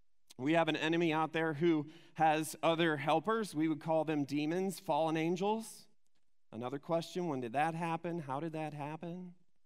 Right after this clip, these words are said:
Don't have time for that. But we have an enemy. And he's real, he's out there.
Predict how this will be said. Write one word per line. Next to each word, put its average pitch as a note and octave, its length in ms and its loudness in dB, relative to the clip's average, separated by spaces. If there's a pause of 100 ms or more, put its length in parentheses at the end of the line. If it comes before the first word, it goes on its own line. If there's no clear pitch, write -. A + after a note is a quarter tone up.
(100)
Don't - 180 -10
have C#3 140 -10
time C#3 260 -6
for D3 140 -10
that. C#3+ 300 -4 (1900)
But D#3+ 300 2 (1400)
we D3 120 -2
have E3+ 160 4
an D#3 60 0
enemy. A#2 340 -4 (1300)
And A#2 80 -10
he's A2+ 160 -8
real, D#3+ 520 0 (100)
he's A#2+ 240 -10
out C3+ 240 -2
there. G#2+ 240 -12